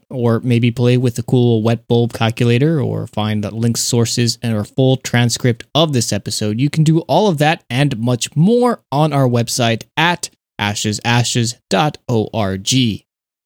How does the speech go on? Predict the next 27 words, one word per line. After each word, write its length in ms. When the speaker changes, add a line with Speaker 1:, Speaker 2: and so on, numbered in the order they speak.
Speaker 2:
lot 240
of 120
time 480
and 140
research 560
goes 400
into 160
making 380
these 400
episodes 520
possible. 680
And 80
we 100
will 120
never 300
use 340
ads 400
to 140
support 540
this 180
show, 480
and 80
we 80
will 140
never 260
purchase 580
ads, 380